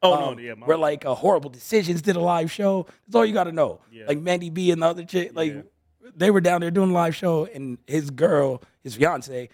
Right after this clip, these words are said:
Speaker 2: went down there, and that was her bachelor party weekend with six of her girls. I was like,
Speaker 1: Did they get married?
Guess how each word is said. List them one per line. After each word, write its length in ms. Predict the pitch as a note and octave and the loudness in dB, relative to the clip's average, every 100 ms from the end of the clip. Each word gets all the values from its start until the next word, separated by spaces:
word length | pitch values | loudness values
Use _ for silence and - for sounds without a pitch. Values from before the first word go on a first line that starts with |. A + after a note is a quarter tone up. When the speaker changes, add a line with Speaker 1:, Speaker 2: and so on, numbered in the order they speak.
| _ - | _ -10
Speaker 2:
went 160 | C#3 | -2
down 180 | C#3 C3+ | -2 -2
there, 80 | C3 | -4
and 80 | B2+ | -2
that 80 | C#3 | -2
was 120 | A#2+ | -2
her 100 | C3 | -2
bachelor 300 | B2+ B2 B2+ | 0 -2 -4
party 200 | B2+ A#2 | -2 -2
weekend 260 | A#2 A2+ A2 | -4 -12 -14
with 100 | A2 | -12
six 180 | A#2+ A2+ | -12 -10
of 60 | |
her 100 | G#2+ | -10
girls. 380 | G2+ G#2 G2 _ _ _ _ _ _ _ _ _ _ _ _ _ _ _ _ | -8 -10 -10 _ _ _ _ _ _ _ _ _ _ _ _ _ _ _ _
I 40 | A2+ | -10
was 100 | B2 | -2
like, 200 | A#2+ - _ _ _ _ | -2 -4 _ _ _ _
Speaker 1:
Did 80 | B2 | -10
they 100 | C3+ | -4
get 120 | C3+ | -2
married? 300 | C#3 F3 G3+ | 0 -2 -2